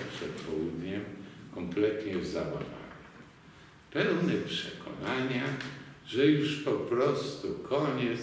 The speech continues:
nikt nic nie chce mnie słuchać, w ogóle piszę głupie i złe wiersze i tak dalej. Małgosia mnie przypomin-, ciągle mówiła, że nie tak, że nieprawda, ale ja byłem w takiej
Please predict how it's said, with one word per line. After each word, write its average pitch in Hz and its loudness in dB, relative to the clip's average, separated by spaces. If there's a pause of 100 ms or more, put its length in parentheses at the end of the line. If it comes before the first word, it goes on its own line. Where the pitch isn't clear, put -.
(560)
nikt 151 0
nic 107 -4
nie 98 2
chce - 0 (120)
mnie 73 -2 (240)
słuchać, 139 0 (520)
w 90 -4
ogóle 107 4
piszę - -2 (180)
głupie 104 0
i 78 0
złe 76 -4
wiersze 139 0
i 92 -2
tak 82 -4
dalej. - -8 (840)
Małgosia 98 2
mnie 120 6
przypomin-, 104 2
ciągle 110 2
mówiła, 110 4 (100)
że 95 0
nie 98 4
tak, 107 2
że 101 -2
nieprawda, 127 2 (300)
ale 127 2
ja 143 4
byłem 143 10
w - 0
takiej 120 2